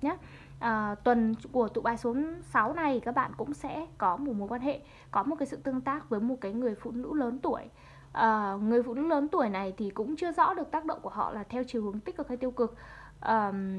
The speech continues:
nhưng mà mình cảm nhận được rằng là nhờ vào cái, cái, cái sự tương tác với cái người phụ nữ lớn tuổi này, hoặc là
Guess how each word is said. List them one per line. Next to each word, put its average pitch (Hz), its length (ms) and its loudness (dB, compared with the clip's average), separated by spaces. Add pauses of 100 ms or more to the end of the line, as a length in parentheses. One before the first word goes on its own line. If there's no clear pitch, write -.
(140)
nhưng 269 120 2
mà 294 80 6
mình 226 340 4
cảm 208 340 2
nhận 214 160 0
được 220 140 -2
rằng 214 180 0
là 196 180 0
nhờ 208 320 4
vào 190 280 4
cái, 208 220 -6 (180)
cái, 226 160 -4
cái 277 140 -6
sự - 120 -8
tương 269 240 0
tác 311 220 -2
với 226 120 0
cái 240 120 -2
người 262 200 0
phụ - 140 -10
nữ 240 120 -2
lớn 254 200 2
tuổi 226 160 0
này, 175 200 -4
hoặc 214 200 0
là 190 140 6